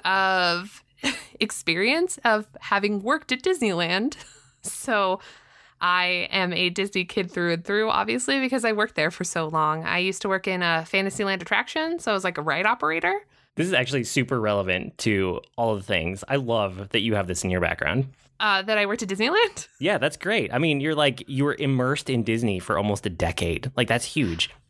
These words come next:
Speaker 1: It's, it's kind of scary to think that it's such a big part of my life 'cause, like, I g-, graduated from high school and then I started college, got a job at Disneyland, worked there for about six months, quit, uh, changed my <laughs> major in school,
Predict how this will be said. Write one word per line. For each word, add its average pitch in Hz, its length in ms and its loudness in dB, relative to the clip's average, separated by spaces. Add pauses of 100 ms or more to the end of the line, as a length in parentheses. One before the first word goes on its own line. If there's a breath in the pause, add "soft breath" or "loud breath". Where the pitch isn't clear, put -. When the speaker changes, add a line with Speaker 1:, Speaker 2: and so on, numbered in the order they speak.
Speaker 1:
It's, - 340 0 (120)
it's - 220 0
kind 277 400 -2
of 320 120 -4
scary 214 320 2
to 214 80 -4
think 208 240 0
that 202 100 -2
it's 196 140 -6
such 208 140 -4
a 196 40 -4
big 185 180 0
part 180 200 0
of 180 40 -6
my 180 140 0
life 175 240 2
'cause, 220 180 -2
like, 202 240 0
I 196 180 2
g-, 190 140 -2 (120)
graduated 220 440 0
from 180 120 -4
high - 140 -2
school 233 500 0 (100)
and 202 160 0
then 190 180 2
I 175 120 0
started 196 260 -2
college, 185 580 2
got 185 220 2
a 196 60 -6
job 175 260 0
at 170 80 -6
Disneyland, 180 600 0 (240 loud breath)
worked 180 260 0
there 196 160 4
for 202 140 -4
about 185 240 0
six - 300 0
months, 180 300 0
quit, - 600 0 (600 soft breath)
uh, 190 180 0
changed 233 280 0
my 220 120 2
<laughs> 196 160 -2
major 226 220 2
in 190 120 2
school, 233 520 0